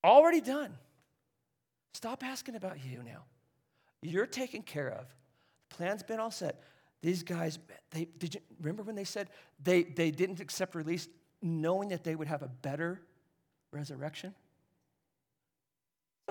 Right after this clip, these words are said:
okay if we're in prison for the rest of our lives. It's okay if we're tortured to death. You know why? 'Cause I already know God's taking care of us. He's al-, he, he's already, he's already taken care of the plan for me. I wonder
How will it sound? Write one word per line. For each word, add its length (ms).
okay 100
if 100
we're 80
in 60
prison 300
for 40
the 40
rest 160
of 80
our 60
lives. 120
It's 100
okay 160
if 80
we're 80
tortured 380
to 80
death. 400
You 80
know 80
why? 160
'Cause 120
I 40
already 180
know 120
God's 260
taking 220
care 180
of 80
us. 260
He's 100
al-, 160
he, 120
he's 160
already, 280
he's 160
already 160
taken 240
care 160
of 60
the 60
plan 200
for 100
me. 360
I 100
wonder 380